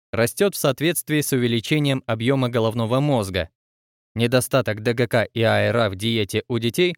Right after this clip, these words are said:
приводит к снижению зрительной активности, ухудшению обучаемости и задержке психомоторного развития. У взрослых такой дефицит чреват повышенным риском развития депрессии, шизофрении, агрессии,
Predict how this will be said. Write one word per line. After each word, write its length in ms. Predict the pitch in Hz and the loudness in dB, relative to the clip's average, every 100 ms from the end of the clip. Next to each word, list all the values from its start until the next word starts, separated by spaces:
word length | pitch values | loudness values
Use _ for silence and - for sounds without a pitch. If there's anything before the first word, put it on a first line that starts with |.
| _ _ | _ _
приводит 480 | - 117 156 185 180 | -2 0 2 2 0
к 80 | - | -4
снижению 640 | - 139 123 147 165 156 | -2 0 2 0 2 0
зрительной 560 | 143 131 127 139 143 - | 2 0 0 0 0 0
активности, 800 | 143 - 190 139 104 - 92 85 _ _ - | -4 -4 -2 0 -2 -4 -6 -6 _ _ -8
ухудшению 600 | 110 123 - 120 110 - | -4 -2 0 0 0 -4
обучаемости 920 | 107 104 101 143 156 160 156 - 156 _ _ - | -4 -4 -2 0 0 -2 -6 -4 -6 _ _ -4
и 100 | 156 | 0
задержке 580 | 151 135 131 156 - 170 | 2 2 2 0 -2 -4
психомоторного 880 | - 143 135 120 - 113 113 110 117 | -2 -2 0 -2 0 -2 0 0 0
развития. 600 | 117 131 113 - 85 - _ _ _ _ _ _ | 2 0 -2 -2 -8 -10 _ _ _ _ _ _
У 60 | 113 | -6
взрослых 580 | 113 139 190 - 131 - | -2 0 0 0 -4 0
такой 300 | 120 170 160 | -2 0 0
дефицит 420 | 135 131 - 160 | 0 -2 -2 -4
чреват 460 | - 127 123 156 - | 0 0 2 -2 0
повышенным 580 | 127 143 - 151 143 | 0 0 -2 -2 0
риском 380 | 120 131 - 135 | 0 -2 -2 0
развития 480 | 120 107 107 120 104 | 0 -2 -4 -2 -2
депрессии, 720 | 101 - 110 139 - 165 160 _ _ | -2 -2 0 0 0 -4 -4 _ _
шизофрении, 840 | - 147 131 107 107 104 127 151 - _ _ - | -2 0 2 -2 -2 -2 0 -2 -6 _ _ -6
агрессии, 720 | 104 101 117 135 - 135 | -4 0 0 0 -2 -2